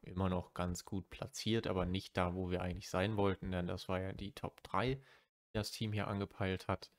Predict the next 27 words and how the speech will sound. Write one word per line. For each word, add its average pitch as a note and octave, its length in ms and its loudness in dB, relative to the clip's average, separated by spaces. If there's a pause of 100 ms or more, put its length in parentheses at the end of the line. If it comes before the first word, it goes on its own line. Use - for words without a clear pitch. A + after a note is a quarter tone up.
Das - 140 -4
bedeutet F#2+ 480 4
auch, G2 200 4
wir F2+ 100 0
kriegen F#2+ 240 -2
nicht F2+ 180 0
allzu - 340 -2
viele G#2+ 240 -2
Punkte G2+ 440 -2
für G2 260 0
dieses G2 480 -4
Rennen B2 220 4
hier. G#2+ 340 0 (380)
Aber G2 200 6
unter A#2 240 2
dem G2+ 140 4
Strich - 480 -2 (640)
ist A2 120 2
es G#2 140 2
doch G2 200 0
heute G#2 300 4
ziemlich D#3+ 400 0
gut - 240 -2
gelaufen, A2+ 500 0
würde A2+ 160 2
ich - 120 -4
sagen. G#2 420 2